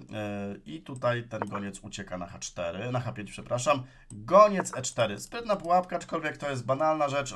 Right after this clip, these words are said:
Wiadomo, że nie może zbić wieża, bo bijemy na H siedem i zdobywamy materiał.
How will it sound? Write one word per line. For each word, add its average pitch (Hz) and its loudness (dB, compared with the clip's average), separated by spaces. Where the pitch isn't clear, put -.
Wiadomo, 151 -2
że 139 -6
nie 139 -8
może 131 -2
zbić 110 -8
wieża, 123 -2
bo 117 -8
bijemy 117 -4
na 117 -6
H 123 -6
siedem 127 -2
i 127 -8
zdobywamy 127 -2
materiał. 160 4